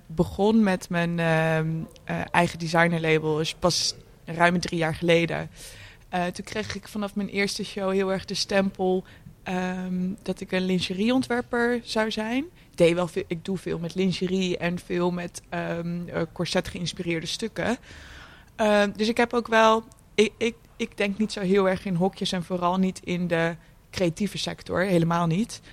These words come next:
Ehm, maar ik merk wel dat mensen graag een label op je willen plakken.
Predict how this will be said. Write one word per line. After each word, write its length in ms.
Ehm, 520
maar 120
ik 180
merk 280
wel 100
dat 120
mensen 300
graag 220
een 100
label 280
op 120
je 100
willen 160
plakken. 400